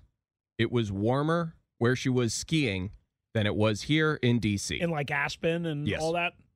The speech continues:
Speaker 2: Wow. Now, I saw Hollywood Nick Ashew, our colleague who now works at Bet Q L,
Speaker 1: Oh,
Speaker 2: who
Speaker 1: is he
Speaker 2: used to
Speaker 1: doing a red carpet?
Speaker 2: Uh, no, no. I'm sure, although I'm sure as soon as he gets back, uh, he will.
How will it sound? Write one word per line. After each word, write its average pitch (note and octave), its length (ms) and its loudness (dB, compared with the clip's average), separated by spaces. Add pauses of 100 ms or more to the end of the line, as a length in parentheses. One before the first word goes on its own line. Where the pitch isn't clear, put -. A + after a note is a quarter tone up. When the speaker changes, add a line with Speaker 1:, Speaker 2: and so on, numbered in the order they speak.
(160)
Speaker 2:
Wow. - 280 -20 (680)
Now, F#3 180 2
I B3+ 120 2
saw G#3+ 440 0
Hollywood F#3+ 560 -2
Nick F#3+ 220 -2
Ashew, D#3+ 640 -4
our C3 380 -4 (400)
colleague E3 480 -2
who C#3+ 360 -2
now E3 260 0
works D3+ 300 -4
at C3 160 -4
Bet D3+ 240 -4
Q D3 240 -2
L, D#3 220 2
Speaker 1:
Oh, C3 60 6
Speaker 2:
who C3 60 4
Speaker 1:
is B2 60 2
he E3 40 2
Speaker 2:
used B2 80 4
to C3 60 6
Speaker 1:
doing B2+ 120 4
a B2 60 4
red A#2+ 180 2
carpet? C3+ 320 2 (400)
Speaker 2:
Uh, D#3+ 260 -2
no, D#3+ 640 0
no. D3 380 -2
I'm E3 180 0
sure, E3+ 260 2
although D#3 600 2 (100)
I'm D#3 120 -2
sure E3+ 220 -2
as C#3 120 -4
soon E3 140 0
as C3+ 100 -2
he D3 80 -2
gets C3+ 200 -4
back, B2 340 -4 (520)
uh, C3 120 -2 (100)
he D#3+ 160 0
will. D3+ 300 -2